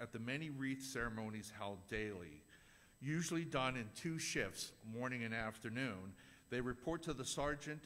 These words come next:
of the guard or the relief commander under the Memorial Amphitheater. The tomb guards have an area located in the basement of the Memorial Amphitheater display room where they train and prepare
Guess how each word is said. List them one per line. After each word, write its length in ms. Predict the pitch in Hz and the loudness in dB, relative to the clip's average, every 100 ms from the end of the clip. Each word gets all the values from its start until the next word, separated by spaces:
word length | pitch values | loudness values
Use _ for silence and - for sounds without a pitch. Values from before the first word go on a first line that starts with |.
| - | -6
of 100 | 120 | -4
the 60 | |
guard 400 | 117 113 104 110 110 | 0 2 4 4 2
or 60 | 131 | -2
the 100 | 117 | 0
relief 420 | 117 117 135 131 | 0 2 2 0
commander 600 | - 113 104 98 98 107 - | -4 0 0 0 0 -2 -4
under 260 | 113 113 | -2 -2
the 160 | 113 104 | -2 -2
Memorial 560 | 98 107 104 110 101 - 127 | -4 -2 0 0 0 -2 -2
Amphitheater. 680 | 120 - - 104 90 78 73 - - - - - - | -2 -2 -4 -4 -4 -8 -14 -18 -20 -20 -20 -20 -6
The 80 | 135 | -2
tomb 300 | 135 180 180 | 4 4 4
guards 380 | 143 131 127 - | 4 6 4 2
have 200 | 131 117 127 | 2 2 0
an 160 | 123 117 127 | -2 0 4
area 480 | 131 127 120 113 113 - - | 4 6 6 4 0 -6 -8
located 600 | - 139 143 160 135 123 123 | 2 2 4 2 4 2 -2
in 100 | 127 | -4
the 80 | 110 | -4
basement 760 | 107 127 143 139 120 95 90 - - - - 117 | 0 0 0 -2 -6 -8 -10 -18 -20 -20 -10 -2
of 220 | 107 104 | 0 0
the 80 | 101 | -2
Memorial 460 | 107 107 113 104 110 | -2 -2 0 -2 -2
Amphitheater 560 | 113 110 110 117 101 101 | -4 -4 -4 -2 0 -2
display 440 | 104 - - 123 | -4 -6 0 0
room 360 | 123 98 95 98 - | 0 -2 -4 -8 -4
where 140 | 117 | -2
they 200 | 104 107 | 0 -2
train 560 | 104 - 139 127 127 123 | -4 -4 0 0 0 -2
and 100 | 110 | -4
prepare 560 | 110 - 123 117 117 | -6 0 4 4 2